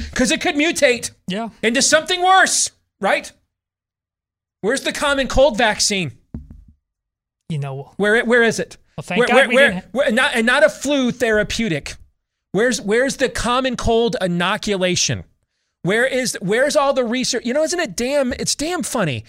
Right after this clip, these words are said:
Speaker 1: They spent fifteen damn years trying to find va-, a, a, a workable vaccine for the first sars to no avail. And yet, man, we can just come out like Baskin-Robbins flavors at warp speed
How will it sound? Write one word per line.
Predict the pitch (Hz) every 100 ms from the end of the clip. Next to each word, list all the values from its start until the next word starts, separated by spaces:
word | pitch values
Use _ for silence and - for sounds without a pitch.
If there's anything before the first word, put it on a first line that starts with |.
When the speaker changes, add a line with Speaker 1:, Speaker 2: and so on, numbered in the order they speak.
| - -
Speaker 1:
They | 262
spent | - 226 180 -
fifteen | 285 285 - 233 254 240
damn | 175 208 214 190
years | 180 151 113 - - -
trying | - 202 220 220
to | 185
find | 175 - 190 151 127 123 -
va-, | 131 131 185
a, | 170 156
a, | 165 143 143
a |
workable | 139 170 226 226 190
vaccine | 175 196 180 - 170 151
for | 147
the | 131
first | - 180 175 -
sars | - 165 139 113 - - _ -
to | 170
no | 170 247 381
avail. | 381 359 349 156 98 _ _ _ _ _ _ _ _ _ _ _ _ _ _ _ _ _ _ _ _ _
And | 220 240
yet, | 262
man, | 247 247
we | 214 277
can | 311
just | 180 214
come | - 226
out | 214 180
like | 180
Baskin-Robbins | 123 202 240 - 208 196 311 349 240
flavors | - 190 175 175
at | 175 175
warp | 147 262 285
speed | - - 269 285 214 127